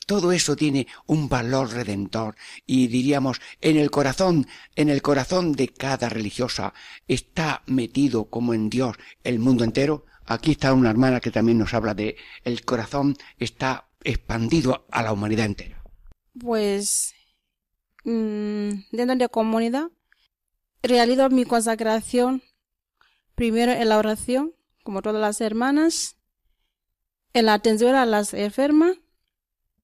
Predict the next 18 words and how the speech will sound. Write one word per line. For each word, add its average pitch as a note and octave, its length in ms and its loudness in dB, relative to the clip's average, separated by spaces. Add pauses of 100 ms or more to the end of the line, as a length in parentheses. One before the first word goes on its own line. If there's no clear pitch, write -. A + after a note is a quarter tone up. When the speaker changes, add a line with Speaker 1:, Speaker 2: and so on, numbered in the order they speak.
(140)
Speaker 2:
en, G#3 500 2
en G#3+ 180 -2
la G#3+ 260 0
elaboración G#3 640 2
de C4+ 100 2
los A#3+ 240 0
dulces C#4+ 520 0
y G#3+ 100 -4
en G3 100 -4
la F#3+ 80 -6
venta A#3 340 0
también. G#3+ 480 2 (500)
<laughs> - 720 -4
Speaker 1:
¿Tenéis F3 300 2
algo E3 220 -2
de D3+ 100 0
imprenta E3+ 480 0
o? D3 140 4